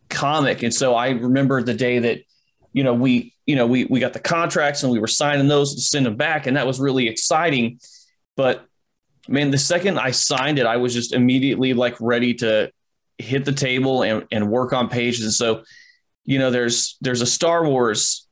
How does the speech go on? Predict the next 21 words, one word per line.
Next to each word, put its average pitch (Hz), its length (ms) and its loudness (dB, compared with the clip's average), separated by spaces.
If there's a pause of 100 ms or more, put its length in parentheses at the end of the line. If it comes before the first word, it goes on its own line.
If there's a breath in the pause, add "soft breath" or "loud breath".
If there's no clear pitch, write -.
you 127 160 0
know, 113 180 2
saying 117 440 -2
that, 104 220 0 (480)
you 123 160 0
know, 107 320 0 (300)
be 120 300 0 (240)
mindful 139 600 0
of 117 100 0
the 110 80 -4
future, 165 440 0
but 117 160 0
not 127 220 0
at 123 100 -4
the 120 140 2
expense 127 480 -4
of 110 100 -2
the 113 80 0
moment. 113 340 2
And 110 80 -2
so 113 300 0